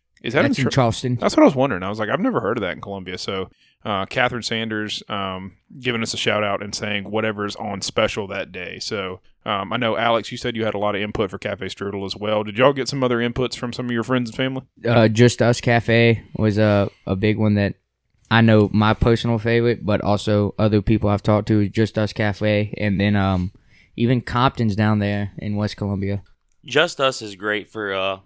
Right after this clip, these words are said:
Speaker 3: the local Columbia area, right, right across the river from Columbia, technically in West Columbia. Fantastic place to go on the Saturday, Sunday mornings. Family owned, great place to go. I love going to a place that closes for a week because the family's taking a vacation. You know,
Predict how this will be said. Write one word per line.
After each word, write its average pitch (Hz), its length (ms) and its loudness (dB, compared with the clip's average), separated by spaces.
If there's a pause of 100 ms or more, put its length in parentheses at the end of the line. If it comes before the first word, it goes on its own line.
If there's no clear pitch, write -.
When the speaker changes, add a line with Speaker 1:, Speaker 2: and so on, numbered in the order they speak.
Speaker 3:
the 120 100 -8
local 113 320 -6
Columbia 113 460 -10
area, 110 280 -8
right, 110 280 -6 (120)
right 135 140 0
across 131 300 -6
the 135 80 -12
river 127 140 -8
from 135 280 -8
Columbia, 120 460 -8
technically 117 380 -14
in 104 100 -16
West 107 200 -8
Columbia. 107 400 -14 (380)
Fantastic 117 640 -6
place 117 200 -12
to 117 100 -16
go 113 280 -6
on 104 320 -14 (100)
the 110 80 -16
Saturday, 107 420 -6
Sunday 113 340 -12
mornings. 110 400 -12 (320)
Family 143 360 -4
owned, 139 380 -10 (180)
great 127 240 2
place 131 240 -2
to 131 100 -4
go. 127 360 2 (180)
I 120 60 0
love 131 240 -2
going 139 180 -2
to 123 60 0
a 113 60 0
place 123 280 -6
that - 180 -6
closes 117 360 -6
for 127 120 -8
a 117 60 -2
week 117 260 -6
because 113 200 -12
the 117 80 -4
family's 117 380 -2
taking 107 260 -4
a 101 40 -10
vacation. 90 600 -8
You 107 80 -8
know, 104 180 -2